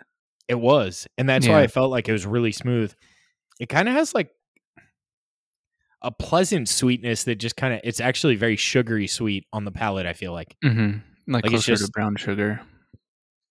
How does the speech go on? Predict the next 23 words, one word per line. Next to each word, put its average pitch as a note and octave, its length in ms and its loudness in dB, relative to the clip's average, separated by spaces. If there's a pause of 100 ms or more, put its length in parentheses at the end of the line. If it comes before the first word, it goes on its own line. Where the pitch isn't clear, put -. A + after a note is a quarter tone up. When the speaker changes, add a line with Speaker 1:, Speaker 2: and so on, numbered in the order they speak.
(760)
Speaker 1:
I'm A2 220 2
gonna G#3+ 180 6
say, A#2+ 280 2
like, A2+ 180 0
closer A2+ 340 2
to E2+ 60 -8
cane. A2 540 -4 (600)
Speaker 2:
Really? A#2+ 460 2 (560)
Speaker 1:
Like, A#2 180 -2
the A#2+ 120 4
flavor C#3 340 2
that C3 80 2
you A#2 100 0
get B2 180 0
after A#2 240 0
having, A2+ 240 -2
like, G#2+ 200 -4
a, G2 260 -4
um, F2+ 340 -8 (560)
a G#2+ 60 -6
homemade A#2+ 840 2 (420)
sugar A#2+ 360 0
cookie. F2 480 -12